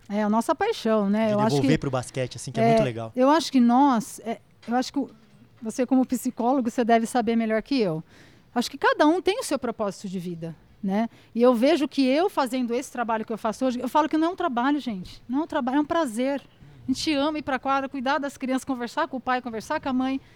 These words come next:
Speaker 1: conversar com o diretor da escola. Essa criança melhorou? Essa criança tá indo,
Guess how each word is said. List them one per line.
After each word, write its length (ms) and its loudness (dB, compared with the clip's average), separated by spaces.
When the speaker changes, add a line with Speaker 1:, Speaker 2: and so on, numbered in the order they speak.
Speaker 1:
conversar 400 -2
com 60 -2
o 40 2
diretor 400 0
da 100 0
escola. 520 0
Essa 240 -2
criança 320 -2
melhorou? 600 2
Essa 220 -8
criança 400 -2
tá 180 2
indo, 360 2